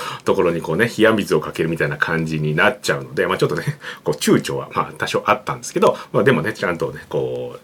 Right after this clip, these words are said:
う、やってしまって失敗してっていうふうになったら、まあ、大変っていうところもあると思うんで、まあ、それはね、絶対失敗するとはもちろん言いませんけど、まあね、リスク高いなというふうに思ったんで、ま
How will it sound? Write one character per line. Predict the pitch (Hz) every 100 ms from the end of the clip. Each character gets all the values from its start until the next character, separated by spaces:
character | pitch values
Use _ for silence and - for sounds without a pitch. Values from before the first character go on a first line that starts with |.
| - -
う、 |
や | 107 95
っ |
て | - 95
し | 95
ま | 73
っ |
て | -
失 | -
敗 | - 73
し |
て | 76
っ |
て | - 78
い |
う |
ふ | 73
う |
に | 78
な | 82
っ | 90 -
た | -
ら、 | -
ま | 90
あ、 |
大 | 76
変 | 71 85
っ | 76 - _ -
て | 71
い |
う | 71
と | -
こ | -
ろ |
も | -
あ | -
る | 82
と | 160
思 | 131 147
う |
ん | 131
で、 | 110
ま | 104
あ、 |
そ | -
れ |
は | 127
ね、 | - - -
絶 | 113
対 | 107
失 | - 78
敗 | -
す |
る | 85
と | 78
は | -
も |
ち | 78
ろ | -
ん | -
言 | 87
い |
ま | 82
せ | - 78
ん |
け | 76
ど、 | 160 165
ま | 98
あ |
ね、 | 82
リ | 87 104
ス | -
ク |
高 | - 95 71
い |
な | 67 73
と | -
い |
う |
ふ | -
う |
に | 69
思 | 85 73
っ |
た | - 78
ん | -
で、 |
ま | 233